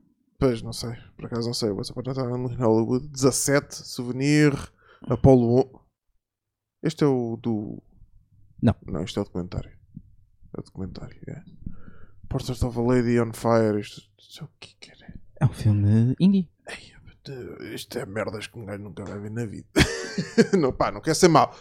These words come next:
Speaker 1: Desculpem. Desculpem, produtores indies de cenas.
Speaker 2: Olha,
Speaker 1: The Beach
Speaker 2: Beach
Speaker 1: Bum.
Speaker 2: Bum.
Speaker 1: Bro, isto teve críticas tão más.
Speaker 2: Teve mesmo?
Speaker 1: Teve.
Speaker 2: Mas parece tão engraçado.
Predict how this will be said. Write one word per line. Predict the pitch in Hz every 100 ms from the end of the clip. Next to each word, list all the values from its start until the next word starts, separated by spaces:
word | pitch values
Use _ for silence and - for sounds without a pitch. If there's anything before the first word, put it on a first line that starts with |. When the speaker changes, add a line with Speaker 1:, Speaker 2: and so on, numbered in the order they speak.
| -
Speaker 1:
Desculpem. | - 208 156 120 - - - - - -
Desculpem, | - 196 151 139 113
produtores | 123 - 127 120
indies | 123 117 113 127 -
de | - -
cenas. | 131 107 95 - _ _ _ - - - - - _ _
Speaker 2:
Olha, | - 143 165 175
Speaker 1:
The |
Beach | 156 -
Speaker 2:
Beach | 147 127
Speaker 1:
Bum. | 123 135 139
Speaker 2:
Bum. | 127 - - - -
Speaker 1:
Bro, | 104 104
isto | - _
teve | 135 123 _
críticas | 135 120 117 117
tão | 135
más. | 131 123 107 101
Speaker 2:
Teve | - 175
mesmo? | 147 123 156 - -
Speaker 1:
Teve. | 85 - - -
Speaker 2:
Mas | - -
parece | 147 -
tão | 156
engraçado. | 147 139 - -